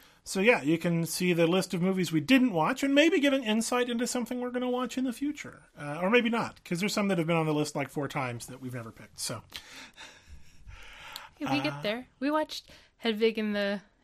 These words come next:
Speaker 2: Angry
Speaker 1: Angry Inch.
Speaker 2: Inch.
Speaker 1: Yeah, that was on the list for a long time.
Speaker 2: Uh, we, we get there.
Speaker 1: Yeah.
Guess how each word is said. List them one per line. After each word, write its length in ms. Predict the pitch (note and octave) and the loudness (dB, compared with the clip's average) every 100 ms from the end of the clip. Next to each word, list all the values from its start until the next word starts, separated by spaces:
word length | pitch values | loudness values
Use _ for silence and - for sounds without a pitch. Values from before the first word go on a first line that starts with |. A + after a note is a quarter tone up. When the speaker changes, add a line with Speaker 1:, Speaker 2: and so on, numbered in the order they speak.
| - | -2
Speaker 2:
Angry 380 | - D#3 E3 | 2 4 4
Speaker 1:
Angry 20 | G#3 | 4
Inch. 180 | A3+ | 4
Speaker 2:
Inch. 120 | C#4 F3+ | 4 4
Speaker 1:
Yeah, 120 | D#3+ | 6
that 120 | F#3+ | 6
was 100 | F3+ | 4
on 80 | E3+ | 2
the 60 | |
list 180 | C#3+ C#3 | 2 -2
for 100 | - | -4
a 40 | C3 | -6
long 200 | A#2 A#2 | -4 -6
time. 280 | C3 A2 A2+ | -8 -8 -8
Speaker 2:
Uh, 260 | G3+ F#3+ G3+ | -8 -8 -10
we, 160 | A3 - - | -10 -12 -4
we 180 | E4 G#4 | 2 4
get 220 | A4 G#4 | 4 4
there. 260 | E4+ F4 F#4+ | 4 6 6
Speaker 1:
Yeah. 180 | D#4+ | 4